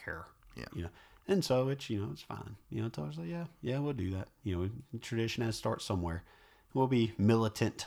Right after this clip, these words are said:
Speaker 1: on that point until all of our children are, are married and out of the house, and then we'll be like, "All right, well, we'll, we'll come visit y'all on Christmas
Speaker 2: Yeah,
Speaker 1: Day."
Speaker 2: yeah, exactly.
Speaker 1: Yeah.
Speaker 2: Whoever has the most kids, that's where we're going.
Speaker 1: Yeah, yeah. You know, we, we might just go house to house,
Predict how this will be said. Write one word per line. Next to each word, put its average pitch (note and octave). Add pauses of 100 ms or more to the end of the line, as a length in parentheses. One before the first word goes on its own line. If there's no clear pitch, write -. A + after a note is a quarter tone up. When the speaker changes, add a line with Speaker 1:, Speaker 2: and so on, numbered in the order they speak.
Speaker 1:
on G2+
that F#2
point E2+
until F#2
all F2+
of F#2
our F#2
children F2
are, E2+ (160)
are F2
married F2
and E2 (380)
out G#2
of F#2
the F2+
house, F2
and F2+
then F2+
we'll E2+
be F2
like, E2 (800)
"All C#3+
right, F3
well, D#3+
we'll, C3+ (240)
we'll A#2
come C#3+
visit D3
y'all C3
on E2+
Christmas F#2+
Speaker 2:
Yeah, -
Speaker 1:
Day." D2+
Speaker 2:
yeah, G#2
exactly. F#2 (180)
Speaker 1:
Yeah. -
Speaker 2:
Whoever A2+
has A2+
the F#2
most F2
kids, A2
that's D2
where C2+
we're G1+
going. - (160)
Speaker 1:
Yeah, A#2 (200)
yeah. F2
You F2
know, F2+
we, A2+
we A2+
might G#2
just -
go E2+ (120)
house -
to F2
house, D#2+